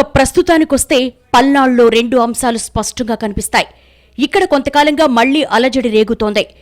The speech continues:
దాడులు, హత్యలు, అల్లర్లు జరుగుతున్నాయి. మే పదమూడున పోలింగ్ రోజున మాచర్ల, గురజాల, నరసరావుపేట నియోజకవర్గాల్లో హింస చెలరేగింది. వైసీపీ, టీడీపీ కార్యకర్తలు పరస్పరం దాడులకు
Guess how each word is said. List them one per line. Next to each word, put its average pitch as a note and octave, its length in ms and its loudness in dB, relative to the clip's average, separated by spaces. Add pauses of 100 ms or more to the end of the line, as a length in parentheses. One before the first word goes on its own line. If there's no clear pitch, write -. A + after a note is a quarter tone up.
(280)
దాడులు, B3+ 540 2 (160)
హత్యలు, B3+ 420 0 (120)
అల్లర్లు C4 300 0 (100)
జరుగుతున్నాయి. B3+ 440 0 (460)
మే A3+ 200 2 (180)
పదమూడున C4 500 0 (140)
పోలింగ్ C#4 360 2
రోజున B3+ 260 -2 (500)
మాచర్ల, C4 520 0 (260)
గురజాల, B3+ 540 2
నరసరావుపేట B3+ 640 0 (100)
నియోజకవర్గాల్లో C4 760 0 (100)
హింస C#4 200 -4 (140)
చెలరేగింది. C4 540 0 (600)
వైసీపీ, F4+ 520 2 (100)
టీడీపీ D#4 340 -2 (120)
కార్యకర్తలు C#4 560 0
పరస్పరం C4+ 400 -2 (100)
దాడులకు C4+ 340 2